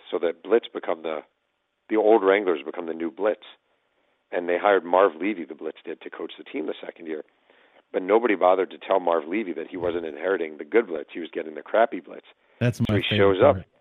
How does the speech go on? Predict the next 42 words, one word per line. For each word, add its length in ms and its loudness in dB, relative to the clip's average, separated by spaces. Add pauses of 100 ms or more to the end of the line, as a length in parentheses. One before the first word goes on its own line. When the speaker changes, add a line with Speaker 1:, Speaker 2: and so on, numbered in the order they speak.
(360)
Speaker 1:
Yeah, 160 4
he's 120 2
like, 140 4
"What 140 2
the 60 4
hell 160 4
is 80 0
going 180 2
on 140 2
here? 180 0
Who 120 -2
are 180 4
these 200 -8
guys?" 280 -6 (560)
And 200 -8
it's 100 -16
like, 180 -6
"Yeah, 220 0 (120)
sorry." 240 2
And 120 -4
then 320 2 (800)
the 60 -4
new 220 2
owner 200 4
of 80 0
the 60 -6
Blitz 260 -6
was 100 -14
this 120 -20
guy 160 -2
named 240 -8
James 320 -10
Hoffman, 440 -6
who 120 -18
was 120 -10
a, 200 -10 (140)
I 40 -16
think 140 -12
he 40 -8
was 100 -8
a 100 -12
cardiologist. 640 -2